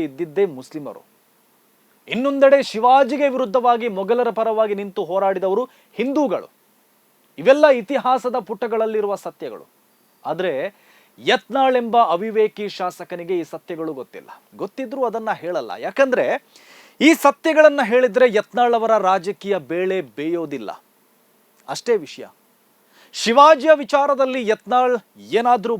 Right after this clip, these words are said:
ಬೊಗಳಲಿ, ಎಷ್ಟೇ ಹಿಂದೂ ಮುಸ್ಲಿಂ ಮಾಡ್ಲಿ, ಆದ್ರೆ ಶಿವಾಜಿಯ ಇತಿಹಾಸ ಈಗ್ಲೂ ಸ್ಪಷ್ಟವಾಗಿ ದಾಖಲೆ ಸಮೇತ ನಮ್ಮ ಎದುರಲ್ಲಿದೆ. ಅದರಲ್ಲಿ ಶಿವಾಜಿ ಮತ್ತು ಮುಸ್ಲಿಮರ ನಡುವೆ ಸ್ನೇಹ ಇದೆ,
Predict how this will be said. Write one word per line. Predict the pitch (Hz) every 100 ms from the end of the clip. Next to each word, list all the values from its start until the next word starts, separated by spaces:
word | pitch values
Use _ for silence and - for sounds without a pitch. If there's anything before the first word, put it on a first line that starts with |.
| 135
ಬೊಗಳಲಿ, | 156 143 104 - _ _ - 170
ಎಷ್ಟೇ | - 247 214
ಹಿಂದೂ | 170 214 226 196
ಮುಸ್ಲಿಂ | 170 180 156
ಮಾಡ್ಲಿ, | 110 90 - _ _ _ -
ಆದ್ರೆ | 127 156 196
ಶಿವಾಜಿಯ | 185 - 147 190 196 170 190 175 151
ಇತಿಹಾಸ | - 151 151 - 165 - 226
ಈಗ್ಲೂ | 262 196 233 233 _ - -
ಸ್ಪಷ್ಟವಾಗಿ | - 254 - - 233 214 202 214 143
ದಾಖಲೆ | 165 185 - 208 190
ಸಮೇತ | 185 175 175 180 165
ನಮ್ಮ | 151 160 151 123
ಎದುರಲ್ಲಿದೆ. | 131 131 101 - - _ _ _ _ _ _ _
ಅದರಲ್ಲಿ | 110 165 240 269 -
ಶಿವಾಜಿ | 226 247 226 247
ಮತ್ತು | 233 - 226
ಮುಸ್ಲಿಮರ | 214 214 233 214
ನಡುವೆ | 208 208 226
ಸ್ನೇಹ | 202 185 214 190 208
ಇದೆ, | 190